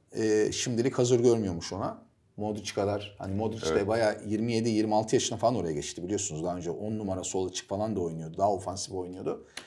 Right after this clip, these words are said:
Speaker 1: E, ama şu var. Ya zaten oradaki oyuncular çok iyi be. Chouameni olsun.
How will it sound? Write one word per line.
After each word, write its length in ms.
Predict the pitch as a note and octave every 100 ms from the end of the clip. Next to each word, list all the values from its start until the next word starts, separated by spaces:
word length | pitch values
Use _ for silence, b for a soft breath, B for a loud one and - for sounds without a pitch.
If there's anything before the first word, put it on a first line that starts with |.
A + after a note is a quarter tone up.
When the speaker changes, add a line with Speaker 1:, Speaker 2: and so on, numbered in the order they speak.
| B B B B B -
Speaker 1:
E, 280 | G2+ G#2 -
ama 180 | D#3+ G#3+
şu 180 | - -
var. 240 | - - - _ _ _ _ _ _ _ A#2+
Ya 140 | D3+
zaten 300 | C#3+ - E3
oradaki 720 | C3+ F3 D3+ - - - -
oyuncular 380 | D#3 D#3+ F3 -
çok 240 | - E3
iyi 140 | D3 G#2
be. 200 | F2 G2 - _
Chouameni 640 | - B2 A2 A2 G#2+ G2+ G2+
olsun. 440 | F#2+ F#2 - G2+